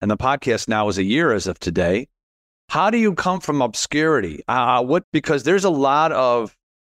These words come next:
ups and downs there. It takes time. You know, it might take two years. It might take five years. Um, but how do you, uh, two questions then.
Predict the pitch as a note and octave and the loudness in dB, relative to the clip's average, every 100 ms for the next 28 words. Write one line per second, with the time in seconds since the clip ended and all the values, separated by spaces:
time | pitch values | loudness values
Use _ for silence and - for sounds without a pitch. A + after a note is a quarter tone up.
0 | _ _ _ D3 - - D3 B2 B2+ C#3+ | _ _ _ -4 -2 -2 0 2 2 2
1 | A#2 E2 - - A#2+ B2+ B2+ - C3+ - | 0 -4 -10 -10 -2 0 2 0 -2 -2
2 | D#3+ E3 F3+ - - - C#3+ D#3 E3+ D3+ | 0 0 0 -4 -8 -6 -2 0 0 0
3 | F2 - _ _ - C3+ A#2+ A#2 A#2 C#3 | -4 -12 _ _ -6 -2 0 0 0 -2
4 | E3+ C#3+ G#2+ - A2 F#2+ E2 - F#2+ B2 | -2 -4 -2 0 2 2 -2 -2 -2 -2
5 | - C#3 - C3 D#3+ E3+ G2 C#2 - - | -2 -4 -2 -2 0 0 0 -2 -6 -14
6 | _ _ A2+ G#2+ A2 G#2+ G#2 G2+ _ - | _ _ 0 2 2 0 -2 -8 _ -8
7 | G#2+ - - A3 A#3+ F3 C3+ _ _ _ | -6 -4 0 0 2 2 0 _ _ _
8 | _ _ _ _ _ - - D3 - G#3 | _ _ _ _ _ -6 -2 -2 0 -2
9 | - C3 G2+ F2+ | 0 -2 -4 -12